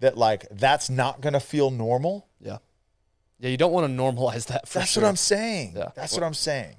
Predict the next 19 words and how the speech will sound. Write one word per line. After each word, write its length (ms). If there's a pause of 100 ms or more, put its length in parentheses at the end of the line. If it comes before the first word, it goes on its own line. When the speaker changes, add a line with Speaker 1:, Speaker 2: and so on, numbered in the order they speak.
Speaker 2:
we'll 140
have 160
a, 80
we'll 180
have 140
a 60
marriage 500
conversation 540
here 80
in 40
a 40
few 180
weeks, 500 (100)
um, 560 (360)
which 180
we'll 80
dive 260
more 200
in. 60